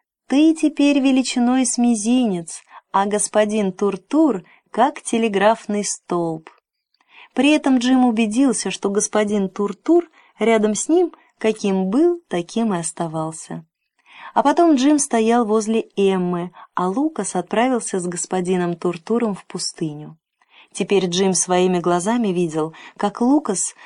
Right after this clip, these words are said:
становится всё меньше, а господин Туртур всё больше. Когда они вернулись, Джим удовлетворённо произнёс: «Да, господин Туртур, вы действительно мнимый великан».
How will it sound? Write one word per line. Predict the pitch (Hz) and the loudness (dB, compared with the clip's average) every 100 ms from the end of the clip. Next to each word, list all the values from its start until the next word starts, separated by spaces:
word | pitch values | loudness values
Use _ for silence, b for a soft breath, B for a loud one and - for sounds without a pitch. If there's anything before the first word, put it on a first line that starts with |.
| B | B
становится | - 214 214 208 202 - | -2 0 2 2 0 -2
всё | 185 - | -6 -4
меньше, | 190 208 277 285 - - 165 160 B B | -2 0 0 -2 -6 -6 -6 -8 B B
а | - 175 | -4 0
господин | 175 - 180 185 175 | -2 0 -2 0 -2
Туртур | 165 175 - 233 240 | -2 -4 -4 -6 -4
всё | - - 175 | -4 -2 -2
больше. | 160 156 156 - - 160 _ _ _ - - | -2 -4 -4 -8 -10 -14 _ _ _ -20 -6
Когда | 175 175 160 | -2 0 0
они | 160 | -2
вернулись, | 156 170 233 294 185 - - B B B | -4 -4 -2 -4 -6 -10 -16 B B B
Джим | 180 196 339 349 - | -4 2 2 2 -2
удовлетворённо | 214 202 190 - 180 196 202 185 | 0 0 -2 -2 -2 0 -2 -4
произнёс: | 170 175 170 160 156 160 - - _ B B B B B - | -4 -4 -4 -8 -10 -10 -10 -12 _ B B B B B -6
«Да, | 156 175 165 160 | -2 0 -2 -6
господин | 175 175 - 185 170 85 | -8 -6 -6 -6 -4 -8
Туртур, | 160 85 - - 80 165 _ _ _ _ | -8 -10 -8 -8 -8 -10 _ _ _ _
вы | 180 170 190 | -4 -2 -2
действительно | 160 165 - - 175 311 - 202 180 165 160 - _ | -2 -4 -6 -6 -4 -4 -4 -4 -2 -4 -8 -14 _
мнимый | 175 175 165 156 233 247 220 | -2 0 -2 -2 0 0 -2
великан». | 185 180 170 - 156 151 160 | -2 -2 -4 -8 -12 -12 -20